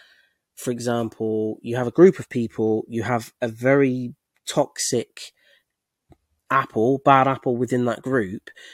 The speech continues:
you need to, for the greater good of the group, manipulate that person to think it's their idea to leave the group. Now, if you try and persuade them, they will probably, to spite you and to piss you off, they will stay,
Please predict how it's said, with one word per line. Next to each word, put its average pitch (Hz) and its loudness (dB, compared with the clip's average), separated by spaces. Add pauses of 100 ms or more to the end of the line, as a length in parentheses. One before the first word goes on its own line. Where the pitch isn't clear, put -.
(120)
you 139 4
need 147 4 (100)
to, 127 0 (180)
for - -14
the 127 -6
greater 139 2
good 123 -6
of 117 -6
the 113 -6
group, 139 2 (320)
manipulate 131 0
that 131 -4
person 113 -4
to - -8
think 147 -4
it's - -14
their 123 -2
idea 113 -4
to - -10
leave 110 -8
the 104 -14
group. 104 -10 (840)
Now, 123 -2
if 123 -6
you 180 -2
try - -2
and 143 -2
persuade - -4
them, 90 -16 (360)
they 123 -4
will 120 -2
probably, 127 -4 (340)
to - -10
spite - 0
you 117 -6 (840)
and 120 -6
to - -12
piss - -8
you 127 -2
off, 85 -10
they 127 0
will 127 -4
stay, - -2